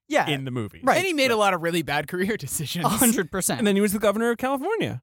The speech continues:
Speaker 3: Which was a terrible career decision.
Speaker 1: It really hurt his movie career. <laughs>
Speaker 2: It really fucked with it. You
Speaker 1: It
Speaker 2: know, he,
Speaker 1: really
Speaker 2: he
Speaker 1: did.
Speaker 2: didn't make a lot of movies.
Speaker 1: No, he did.
Speaker 2: It was weird. Weird choice.
Speaker 1: Um, but I just think it's like, for a performance given by Arnold Schwarzenegger in the English language, Terminator two is like,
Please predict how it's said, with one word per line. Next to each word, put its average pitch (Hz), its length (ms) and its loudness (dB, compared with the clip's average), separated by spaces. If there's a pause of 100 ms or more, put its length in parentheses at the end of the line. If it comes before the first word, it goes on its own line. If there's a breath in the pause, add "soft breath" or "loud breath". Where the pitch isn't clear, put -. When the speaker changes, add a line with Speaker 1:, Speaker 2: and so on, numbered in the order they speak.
Speaker 3:
Which 226 180 -4
was 254 140 2
a 233 60 0
terrible 180 600 -2
career 147 340 -4
decision. 147 440 -8
Speaker 1:
It - 60 -4
really 254 240 4
hurt 175 160 2
his 139 100 -2
movie 151 240 -2
career. 147 440 -8
<laughs> - 40 -20
Speaker 2:
It 359 160 2
really 571 300 6
fucked - 340 0
with 453 140 4
it. 147 100 -2
You 165 120 -2
Speaker 1:
It 240 40 2
Speaker 2:
know, 285 80 6
he, 285 60 6
Speaker 1:
really 185 220 2
Speaker 2:
he 277 40 2
Speaker 1:
did. 349 140 0
Speaker 2:
didn't 427 160 -4
make 311 180 0
a 294 60 -12
lot 285 120 -16
of 240 160 -12
movies. 320 320 -10
Speaker 1:
No, 127 120 -8
he 123 140 -8
did. 117 240 -14
Speaker 2:
It 180 100 -16
was 214 120 -10
weird. 220 360 -4
Weird 240 240 -8
choice. 160 120 -2
Speaker 1:
Um, 131 260 -2 (180)
but 247 100 -2
I 254 80 4
just 247 320 -6
think 220 180 -4
it's - 160 -6
like, 151 280 -4 (160)
for 185 140 -2
a 160 100 -2
performance 220 640 -2
given 190 220 -2
by 160 120 0
Arnold 165 220 -2
Schwarzenegger 165 580 -6
in 190 200 0
the 190 100 -2
English 185 340 -4
language, 135 540 -6
Terminator 170 320 -6
two 147 260 -8
is 127 140 -8
like, 120 160 -18